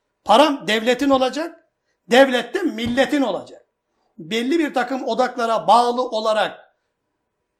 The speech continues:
bunun para politikaları ya da bu yaklaşımlar, yeni modellemeler kurulamaz.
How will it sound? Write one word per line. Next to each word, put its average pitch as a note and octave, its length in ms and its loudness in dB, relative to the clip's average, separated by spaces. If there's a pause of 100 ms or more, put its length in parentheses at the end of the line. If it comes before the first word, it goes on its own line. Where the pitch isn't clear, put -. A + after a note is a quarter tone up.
(320)
bunun B3+ 440 0
para A#3+ 260 0
politikaları G3+ 720 -4
ya G#3+ 180 -2
da G#3 180 -4
bu B3 60 -10
yaklaşımlar, G#3+ 680 -8
yeni A3 200 -8
modellemeler A3 800 -10
kurulamaz. G#3 800 -6